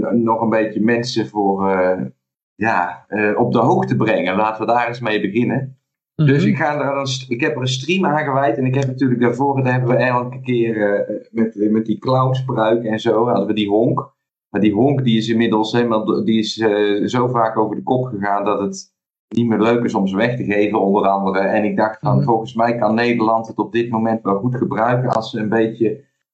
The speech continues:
Speaker 1: alternatieve kijk op de realiteit gepresenteerd wordt.
Speaker 2: Ja,
Speaker 1: Dus
Speaker 2: ja, ja.
Speaker 1: de Koning Wappie Show, ik ga hoop, ja, ja,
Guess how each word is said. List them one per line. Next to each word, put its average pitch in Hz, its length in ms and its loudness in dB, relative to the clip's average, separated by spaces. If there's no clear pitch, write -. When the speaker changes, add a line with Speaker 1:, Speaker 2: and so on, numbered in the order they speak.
Speaker 1:
alternatieve 135 840 0
kijk 135 360 -2
op 127 100 0
de 120 80 2
realiteit 127 720 0
gepresenteerd 95 760 0
wordt. - 360 -4
Speaker 2:
Ja, 151 180 0
Speaker 1:
Dus - 100 0
Speaker 2:
ja, 131 60 0
ja. 135 160 0
Speaker 1:
de 143 120 0
Koning 139 380 0
Wappie 147 280 0
Show, 156 460 -2
ik 131 140 -4
ga 131 280 -2
hoop, 131 360 0
ja, 107 140 -2
ja, 104 320 -2